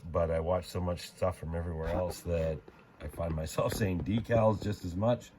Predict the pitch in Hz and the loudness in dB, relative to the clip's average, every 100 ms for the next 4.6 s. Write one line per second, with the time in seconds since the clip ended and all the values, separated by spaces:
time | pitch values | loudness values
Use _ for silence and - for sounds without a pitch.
0 | - - - - 95 90 147 180 165 160 | -20 -18 -14 0 4 6 8 8 8 2
1 | 131 135 131 127 135 - 101 98 92 92 | 2 4 4 4 0 -2 0 0 0 -2
2 | 90 87 76 65 - - - - - - | 0 0 -2 -6 -12 -20 -20 -20 -20 -20
3 | - 80 78 78 76 - - - - - | -10 -2 2 2 0 -10 -20 -20 -18 -6
4 | 85 78 71 95 143 160 | -2 -2 0 2 4 2